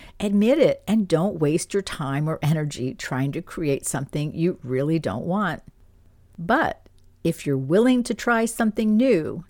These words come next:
to take a chance on yourself, to get out of your uncomfortable and restrictive comfort zone, and just see if there is a possibility for love, then stay with me,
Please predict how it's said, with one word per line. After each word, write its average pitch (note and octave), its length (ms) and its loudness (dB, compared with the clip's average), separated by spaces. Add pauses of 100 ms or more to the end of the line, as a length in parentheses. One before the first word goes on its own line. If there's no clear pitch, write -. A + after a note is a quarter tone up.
to - 120 -6
take - 400 -4
a A#3+ 60 0
chance D4+ 500 -4
on C#3+ 160 -2
yourself, C3 580 -4 (140)
to - 100 -4
get E3 360 0
out E3 200 2
of F#3 100 -2
your D3 280 -2
uncomfortable E3+ 880 -2
and C#3+ 200 -4
restrictive G#3 680 -4
comfort C4 420 -2
zone, C3 360 -4 (280)
and A3 140 0
just A#3+ 220 0
see A3 540 4
if D3+ 120 -2
there D#3+ 160 4
is E3 100 0
a D#3+ 60 -2
possibility C#3 760 -2
for C3 200 -6
love, B2 380 -4 (400)
then A3 120 2
stay C4 260 8
with C#4 260 0
me, C#3+ 220 -6